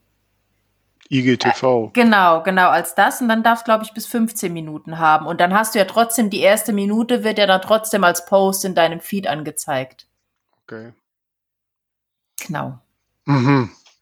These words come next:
Speaker 2: <laughs>
Speaker 1: Ja, gut, muss ich noch mal in mich gehen. Ich wollt-,
Speaker 2: Ja.
Speaker 1: wollte ja sowieso heute jetzt schon, dachte ich so, weil ich dann eh da am Ort des Geschehens bin, dass ich ein erstes Video machen kann, aber bei dem Sauwetter habe ich das jetzt gestrichen.
Speaker 2: Ja.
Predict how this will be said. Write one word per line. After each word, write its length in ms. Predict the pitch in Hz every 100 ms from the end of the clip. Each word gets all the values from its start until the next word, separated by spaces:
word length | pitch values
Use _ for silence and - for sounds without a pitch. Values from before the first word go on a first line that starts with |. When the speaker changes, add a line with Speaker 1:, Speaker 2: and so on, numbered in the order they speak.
| _ -
Speaker 2:
<laughs> 920 | - 220 - 220 - 190 - - - _ _ _ _ _ _ _ _ _ _ _ _ - - -
Speaker 1:
Ja, 200 | 180 156
gut, 280 | 123 131 -
muss 100 | 214
ich 60 | 170
noch 100 | 160
mal 340 | 139 131 123 -
in 160 | - 110
mich 220 | 104 -
gehen. 240 | 113 104 117
Ich 160 | -
wollt-, 180 | 131 131
Speaker 2:
Ja. 80 | 147
Speaker 1:
wollte 260 | 143 143
ja 100 | 139
sowieso 300 | 127 135 147 131
heute 240 | 139 139
jetzt 220 | 135 131
schon, 260 | - 139 135
dachte 280 | 131 - 131
ich 100 | -
so, 220 | 135 123
weil 120 | 123
ich 100 | 123
dann 140 | 123
eh 300 | 143 135 139
da 180 | 135 131
am 120 | 131 120
Ort 240 | - -
des 120 | -
Geschehens 480 | - - 139 135 123 -
bin, 240 | 139 135
dass 140 | 127
ich 180 | 123 -
ein 40 | 120
erstes 340 | 127 - -
Video 240 | 139 131
machen 260 | 127 120 127
kann, 160 | 127 123
aber 180 | 117
bei 100 | 117
dem 200 | 120 123
Sauwetter 480 | 120 120 113 120 113
habe 160 | 107 110
ich 80 | 117
das 100 | 110
jetzt 200 | 101 -
gestrichen. 500 | 110 - 127 123 - _ _ - -
Speaker 2:
Ja. 80 | -